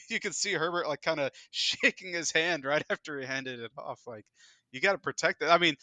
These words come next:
this was last year. This does have to do with Staley. Last year where Herbert had the ribs against, uh,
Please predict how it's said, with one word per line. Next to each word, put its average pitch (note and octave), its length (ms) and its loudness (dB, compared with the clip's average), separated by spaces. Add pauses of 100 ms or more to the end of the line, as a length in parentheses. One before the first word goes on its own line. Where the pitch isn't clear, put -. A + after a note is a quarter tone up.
(160)
this G#3 180 -2
was E3+ 160 0
last D#3 440 2
year. A#2 260 -6 (260)
This F#3+ 220 4
does F#3+ 300 4
have C3+ 160 0
to C3+ 80 -6
do A#2+ 160 -4
with G#2+ 100 -8
Staley. A2 400 -6 (320)
Last E3 300 4
year D3 100 0
where A#2+ 180 0
Herbert C#3 300 0
had B2+ 180 0
the A#2+ 120 -2
ribs A#2+ 520 -2
against, A#2 520 -6
uh, G#2 420 0